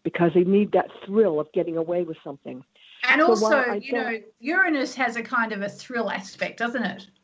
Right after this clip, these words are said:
Speaker 1: Absolutely. And, and that's, you know, the process I'm describing too. And so, you know, while I think it's perfectly, um, you know,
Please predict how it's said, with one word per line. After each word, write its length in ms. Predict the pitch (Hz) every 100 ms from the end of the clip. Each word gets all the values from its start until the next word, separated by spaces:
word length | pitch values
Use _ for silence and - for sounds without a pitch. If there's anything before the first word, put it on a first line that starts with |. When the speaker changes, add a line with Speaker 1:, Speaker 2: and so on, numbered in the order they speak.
| _ _ _ _ _ _ -
Speaker 1:
Absolutely. 680 | 220 - 214 277 - 143 147 _ _
And, 140 | - 190
and 140 | 196
that's, 140 | 190 - _ -
you 100 | 208
know, 100 | 165
the 100 | 180
process 340 | 214 196 180
I'm 140 | 170 160
describing 560 | 160 - 214 196 147 -
too. 280 | 233 143 147 - - - -
And 220 | 202 208 208
so, 260 | 233 220 - _ _ _
you 100 | 226
know, 240 | 226 196 190
while 360 | 202 226 233 226
I 100 | 214
think 280 | 202 240 233
it's 240 | - - -
perfectly, 720 | - 247 214 - 190 180 180 - -
um, 520 | 170 151 151 147 151 _ _ _ _ _ - - - - - _
you 100 | 214
know, 160 | 196 180